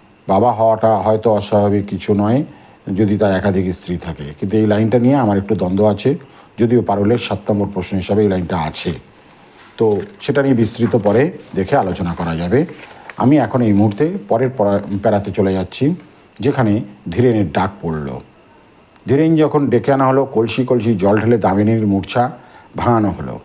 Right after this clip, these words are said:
আর এই প্যারার মধ্যে কোনো বিশেষ কোনো কোশ্চেন নেই। পরের প্যারাতে কৈলাসের ডাক পড়ল। ধীরেন গম্ভীর চিন্তিত মুখে বলল, "শাহপুরের কৈলাস ডাক্তারকে একবার ডাকা দরকার।" এই লাইনটা কিন্তু গুরুত্বপূর্ণ। এটা তুলসীর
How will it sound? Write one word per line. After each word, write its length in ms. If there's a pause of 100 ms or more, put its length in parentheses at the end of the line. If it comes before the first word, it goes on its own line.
(520)
আর 240 (320)
এই 140
প্যারার 280
মধ্যে 200
কোনো 360 (320)
বিশেষ 380
কোনো 300 (240)
কোশ্চেন 320
নেই। 220 (440)
পরের 260
প্যারাতে 460 (280)
কৈলাসের 500
ডাক 160 (100)
পড়ল। 340 (480)
ধীরেন 280
গম্ভীর 340
চিন্তিত 280
মুখে 240
বলল, 220
"শাহপুরের 500
কৈলাস 360
ডাক্তারকে 580 (320)
একবার 260
ডাকা 300
দরকার।" 360 (460)
এই 160
লাইনটা 320
কিন্তু 240
গুরুত্বপূর্ণ। 720 (380)
এটা 180
তুলসীর 480